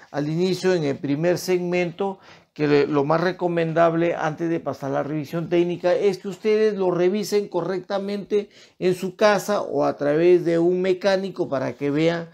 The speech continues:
si, o un electricista en el caso de las luces, para ver si estas, hay algún foco quemado. Si ustedes lo detectan,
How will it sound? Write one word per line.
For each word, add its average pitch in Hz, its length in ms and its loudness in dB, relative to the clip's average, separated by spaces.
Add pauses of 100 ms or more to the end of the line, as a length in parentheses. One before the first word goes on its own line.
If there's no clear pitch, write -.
(260)
si, 156 400 2
o 143 220 6
un 170 200 2
electricista 175 720 0
en 143 120 -4
el 123 120 -8
caso 156 340 -4
de 160 120 0
las 160 180 2
luces, 170 540 2 (320)
para 143 260 0
ver 151 180 2
si 165 140 -4
estas, 143 600 -6 (120)
hay 147 240 4
algún 156 300 2
foco 175 360 0
quemado. 180 600 4 (220)
Si - 160 -14
ustedes 208 360 8
lo 190 140 2
detectan, 185 760 0